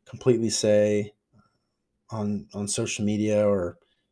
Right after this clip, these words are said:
just talking, they, they would say, "Oh, this is the death of P S G now that we're selling,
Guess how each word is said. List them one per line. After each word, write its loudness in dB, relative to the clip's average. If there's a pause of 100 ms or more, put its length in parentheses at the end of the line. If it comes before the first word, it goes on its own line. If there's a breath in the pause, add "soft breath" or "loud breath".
(120)
just -8
talking, 2
they, 0
they 4
would 2
say, 6
"Oh, 2
this -4
is -6
the -6
death -2
of -10
P -4
S -4
G -4
now -4
that -2
we're -2
selling, -4